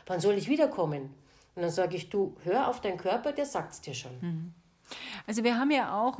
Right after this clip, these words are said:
Speaker 2: wie wir das letzte Mal jetzt zusammen waren und zum Beispiel dieses Summen war, da gab's ja auch bestimmte Übungen, wo mein Körper dann gesagt hat, er will das länger haben. Das sag ich
Speaker 1: Ja.
Speaker 2: dir dann natürlich auch. Viele haben ja vielleicht, das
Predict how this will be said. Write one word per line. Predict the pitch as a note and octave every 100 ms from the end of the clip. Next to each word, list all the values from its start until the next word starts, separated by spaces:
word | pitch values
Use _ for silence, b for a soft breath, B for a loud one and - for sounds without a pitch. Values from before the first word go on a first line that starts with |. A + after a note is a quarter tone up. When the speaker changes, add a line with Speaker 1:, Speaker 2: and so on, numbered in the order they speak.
| G#3
Speaker 2:
wie | G3+ G#3+ F#3+ F#3
wir | F#3 G#3
das | G#3+ G#3+
letzte | G#3 G#3
Mal | G#3 F#3
jetzt | F#3 F3+
zusammen | - E3 D#3+ E3
waren | E3+ F3 E3+
und | E3+ D#3+
zum | - E3+
Beispiel | E3 E3 E3
dieses | D#3+ D#3+ D#3+ -
Summen | F3 F3+ F3+
war, | F3 F#3
da | F#3+ G3+
gab's | G3 E3 -
ja | G3
auch | G3
bestimmte | G#3+ - B3+ C#4 A#3
Übungen, | G3 G#3 G3+ G#3 G3+ G#3 B B B B - -
wo | G3 G#3 - - - _ _ _
mein | F3+ F#3 F#3
Körper | F#3 F#3 F3 F#3 F#3
dann | F#3 F3+
gesagt | F3 E3+ F3 F3+
hat, | E3+
er | E3+
will | F3
das | F3 E3+ -
länger | F3+ G3 E3
haben. | E3+ E3 F3+ F#3 B B
Das | - F#3+ -
sag | G#3 G3+
ich | G3
Speaker 1:
Ja. | D#3
Speaker 2:
dir | D#3 F3
dann | D#3+ D#3 D#3
natürlich | D3+ - E3+ D#3+ D#3 -
auch. | C#3+ D#3+ - - _ _ _ _ _ _ _ _
Viele | - B3 A#3 G#3
haben | F#3+ F#3+
ja | F#3
vielleicht, | F3 F#3 D#3+ F3+ -
das | D#3+